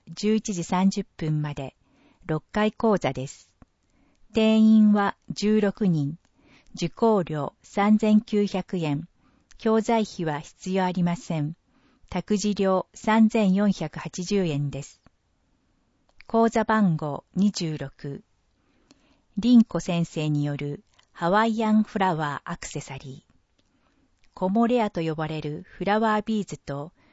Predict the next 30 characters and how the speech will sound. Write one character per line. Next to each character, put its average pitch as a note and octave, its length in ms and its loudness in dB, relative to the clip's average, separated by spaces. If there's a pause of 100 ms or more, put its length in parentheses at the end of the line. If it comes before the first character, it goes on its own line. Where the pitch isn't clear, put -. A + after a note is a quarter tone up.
(140)
ス - 160 -6
ワ A3 140 4
ロ A#3 80 0
フ - 100 -8
ス - 160 -10
キ F3+ 200 -4
ー D#3 40 -2
を D3 40 -6
使 - 240 -10
っ D3 60 -10 (220)
て、 C#3+ 240 -10 (280)
カ F3+ 160 -8
バ G#3+ 160 2
ン A3 140 6
用 A3 180 4
飾 G3 300 -4
り G3 140 -2
の F#3 220 -2 (100)
バ D#3+ 140 -8
ッ - 120 -20
グ A3 80 -6
チ A#3+ 160 -6
ャ A3+ 100 2
ー - 40 2
ム G#3 140 2
を G3 100 -2
作 - 200 -14
り D3 140 -6
ま C#3+ 140 -6
す。 - 200 -20